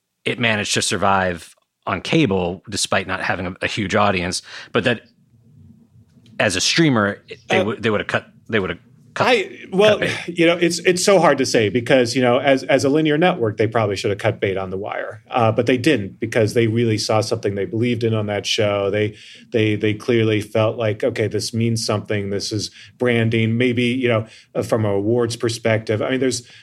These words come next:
Speaker 2: there's a lot of different things that, you know, may still keep a streamer, like, hooked into a show. You know, if, if,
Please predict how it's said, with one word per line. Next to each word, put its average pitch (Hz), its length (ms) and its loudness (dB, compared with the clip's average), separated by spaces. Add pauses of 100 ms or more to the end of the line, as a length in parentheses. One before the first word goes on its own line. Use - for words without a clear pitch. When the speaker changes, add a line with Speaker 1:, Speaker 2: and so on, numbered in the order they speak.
Speaker 2:
there's 135 180 0
a 135 60 4
lot 135 260 2
of 135 60 0
different 117 320 -2
things 110 380 0
that, 107 300 0 (240)
you 123 80 0
know, 113 60 2
may 117 300 2
still 113 560 0 (180)
keep 117 200 -4
a 123 40 2
streamer, 110 720 0
like, 113 360 -6
hooked 120 300 -4
into 127 340 0
a 101 80 0
show. 101 580 -2 (280)
You 117 100 0
know, 117 160 4
if, 123 340 -2
if, 123 300 -2